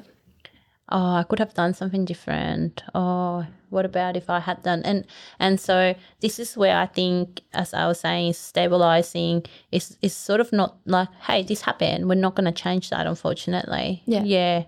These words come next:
Speaker 1: okay. How do we integrate it into who you are and who you wanna be?
Speaker 2: Mm-hmm.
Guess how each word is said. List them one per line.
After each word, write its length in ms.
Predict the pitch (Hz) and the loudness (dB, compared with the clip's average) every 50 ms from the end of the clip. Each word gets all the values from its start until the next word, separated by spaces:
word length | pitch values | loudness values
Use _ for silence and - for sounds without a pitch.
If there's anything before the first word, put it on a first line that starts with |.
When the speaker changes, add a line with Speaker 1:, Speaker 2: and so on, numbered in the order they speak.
| - - | -2 -4
Speaker 1:
okay. 480 | 180 180 - - - 180 170 180 175 - - - - | -4 -4 -4 -4 -4 -2 -2 -4 -4 -8 -12 -20 -10
How 140 | - - 185 | -4 -2 0
do 80 | 190 185 | 0 0
we 80 | 185 | 0
integrate 640 | - 175 175 180 - - 190 - 180 - - - 165 | 0 0 0 0 -2 -4 -4 -2 -2 0 0 0 0
it 200 | 165 - - - | 0 0 -2 -2
into 240 | - 180 170 - 160 | -4 -4 -4 -4 -4
who 120 | 147 185 | -2 -2
you 160 | 180 170 170 - | -2 0 0 0
are 420 | 160 160 160 160 156 156 156 156 | 2 2 2 2 0 0 -2 -4
and 140 | - 185 170 | -2 0 0
who 80 | 151 180 | 2 2
you 140 | 170 170 160 | 2 2 2
wanna 240 | 165 160 160 151 | 2 2 2 0
be? 460 | 147 - 139 - - - - 165 - - | 0 0 0 0 0 -2 -2 -4 -4 -2
Speaker 2:
Mm-hmm. 300 | 247 240 - 240 220 202 | -4 -2 0 0 0 0